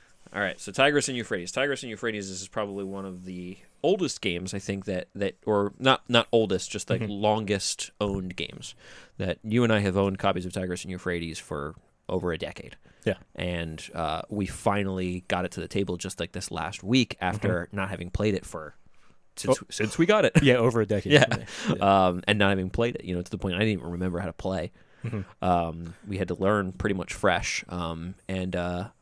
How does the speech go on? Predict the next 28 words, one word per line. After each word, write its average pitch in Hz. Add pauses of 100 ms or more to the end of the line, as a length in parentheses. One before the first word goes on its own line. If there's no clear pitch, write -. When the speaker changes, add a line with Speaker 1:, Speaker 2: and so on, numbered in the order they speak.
Speaker 1:
I 98
think 101
that, 95
uh, 87
our 80
friend 92
Luke, 160
who -
was 107
gaming 92
with 87
us, -
I 85
think, 78
uh, 78 (100)
made 87
the -
comment 87
that 82
it 85
certainly 90
has 82
held 87
up -
well. - (440)
Speaker 2:
Yeah. - (460)
Speaker 1:
Definitely. -
Speaker 2:
Yeah, 107